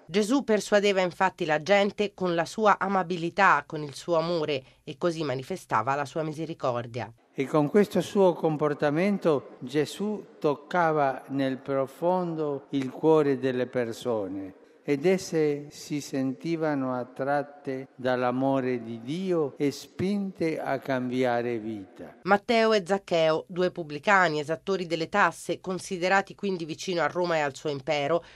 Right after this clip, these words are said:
Speaker 1: sono due esempi di questa attrazione esercitata da Gesù. Hanno sentito di essere amati da Gesù e attraverso di lui dal Padre, dice il Papa.
Speaker 2: La vera conversione avviene quando accogliamo il dono della grazia.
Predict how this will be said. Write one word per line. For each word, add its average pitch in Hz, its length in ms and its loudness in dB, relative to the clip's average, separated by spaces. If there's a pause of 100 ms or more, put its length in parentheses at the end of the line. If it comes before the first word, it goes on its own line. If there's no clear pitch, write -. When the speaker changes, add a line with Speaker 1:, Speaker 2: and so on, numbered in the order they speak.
(140)
Speaker 1:
sono 240 300 2
due 202 180 4
esempi 202 420 0
di 165 80 -8
questa 190 380 0
attrazione 170 840 -2
esercitata 175 680 -4
da 165 180 0
Gesù. 156 340 -8 (100)
Hanno 180 200 2
sentito 180 640 -4
di 180 140 -4
essere 175 340 -2
amati 160 320 0
da 147 180 -4
Gesù 151 400 -6 (120)
e 170 140 0
attraverso 147 580 -2
di 170 120 -8
lui 147 200 -6
dal 170 180 0
Padre, 117 480 -6
dice 127 280 -14
il 117 80 -10
Papa. 120 360 -6 (400)
Speaker 2:
La 123 160 0
vera 151 300 2
conversione 131 1200 -2 (340)
avviene 139 680 2
quando 123 340 2
accogliamo 131 720 2
il 120 120 0
dono 135 380 2
della 113 300 -2
grazia. 117 760 -4